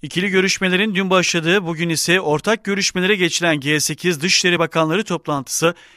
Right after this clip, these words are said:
İngiltere Dışişleri Bakanlığı'nın Lancaster House binasında yapıldı. Toplantıya İtalya Başbakanı ile birlikte Amerika Birleşik Devletleri, Rusya, Fransa, Almanya,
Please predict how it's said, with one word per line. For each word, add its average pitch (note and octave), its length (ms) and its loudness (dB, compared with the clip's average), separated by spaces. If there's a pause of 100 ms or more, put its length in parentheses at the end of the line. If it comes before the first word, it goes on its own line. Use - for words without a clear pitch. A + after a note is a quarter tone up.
(100)
İngiltere D#3 500 0
Dışişleri E3 320 0
Bakanlığı'nın E3 600 2 (260)
Lancaster F#3+ 480 0
House F#3 360 0
binasında F#3 460 -2
yapıldı. A2+ 480 -4 (420)
Toplantıya D#3 580 0
İtalya E3 340 2
Başbakanı E3 500 0
ile D#3+ 220 -2
birlikte D3+ 480 0 (220)
Amerika D#3+ 420 0
Birleşik C3 380 -4
Devletleri, E3+ 540 0 (200)
Rusya, F3 560 2
Fransa, D3+ 640 0
Almanya, D#3 640 2